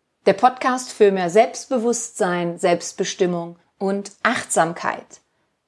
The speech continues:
Mein Name ist Kim Fleckenstein und heute möchte ich mit dir über die Vorteile der Meditation sprechen.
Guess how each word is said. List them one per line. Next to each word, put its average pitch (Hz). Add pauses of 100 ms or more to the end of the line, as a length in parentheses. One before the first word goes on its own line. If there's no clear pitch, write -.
(140)
Mein 320
Name 320
ist 240
Kim 220
Fleckenstein 254
und 190
heute 277
möchte 247
ich 240
mit 190
dir 208 (340)
über 247
die 302
Vorteile 175
der 196
Meditation 208
sprechen. -